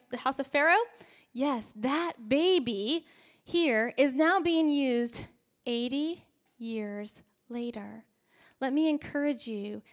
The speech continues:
God is at work behind the scenes. "The angel of the Lord appeared to him," verse two, "in a blazing fire from the midst of a bush.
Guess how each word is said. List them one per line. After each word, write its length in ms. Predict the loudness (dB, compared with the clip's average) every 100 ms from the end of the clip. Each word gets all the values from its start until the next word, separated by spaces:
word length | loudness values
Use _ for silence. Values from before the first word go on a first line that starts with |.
| _ -10
God 380 | -4 -2 -2 -2
is 180 | -4 -4
at 180 | -4 -2
work 400 | -2 -4 -6 -16 _
behind 480 | -12 -10 -8 -8 -10
the 100 | -12
scenes. 680 | -12 -10 -10 -10 -12 -14 -16 _ _ -20 -20 -20 -20 -20 -10 -6
"The 120 | 0
angel 360 | 2 2 4 2
of 100 | 4
the 100 | 4
Lord 360 | 6 6 6
appeared 420 | 2 0 2 2 2
to 100 | -2
him," 400 | 0 -4 -4 -8 -6
verse 260 | -6 -6
two, 320 | -6 -4 -4 -8 -10
"in 140 | -4 -4
a 60 |
blazing 560 | -2 -2 -2 0 0 0
fire 480 | 0 0 0 -2 -4
from 160 | -6
the 80 | -4
midst 320 | -4 -4 -4
of 100 | 0
a 80 | 0
bush. 460 | 2 0 -2 -6